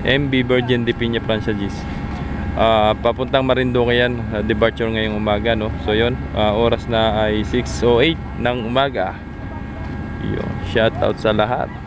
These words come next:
Shoutout nga pala ako kay Papa Click, kay Papa Jobs,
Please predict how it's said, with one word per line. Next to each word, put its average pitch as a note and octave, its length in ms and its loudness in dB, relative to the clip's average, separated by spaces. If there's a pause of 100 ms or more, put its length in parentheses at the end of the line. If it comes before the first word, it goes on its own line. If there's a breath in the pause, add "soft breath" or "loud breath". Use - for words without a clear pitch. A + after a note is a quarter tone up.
(640 loud breath)
Shoutout D3+ 320 4
nga E3 240 4
pala D#3 320 4
ako D3+ 240 2
kay D3 160 4
Papa C#3 400 0
Click, F3+ 240 2 (240)
kay A#2+ 160 0
Papa B2+ 320 4
Jobs, D3 320 0